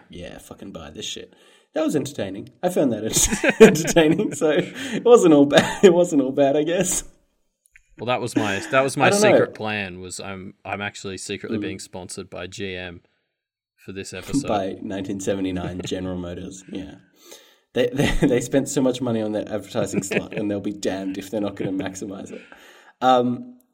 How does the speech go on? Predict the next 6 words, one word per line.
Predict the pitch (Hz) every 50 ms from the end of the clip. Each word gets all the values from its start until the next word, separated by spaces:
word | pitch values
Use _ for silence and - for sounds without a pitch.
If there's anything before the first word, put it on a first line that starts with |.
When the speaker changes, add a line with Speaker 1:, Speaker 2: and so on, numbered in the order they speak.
| _ _ _ _ _ _ -
Speaker 1:
yeah, | - 143 160 151 120 101 101 135
I |
don't | 143 139 113
know. | 95 92 92
Like, | 92 123 123 120 - - - - - - - _ _ _ _ _ _ _ _ _ _ _ _ _ _ _ _ _ _ _ _ _ _ _ _ _ _ -
it's, | 165 165 165 -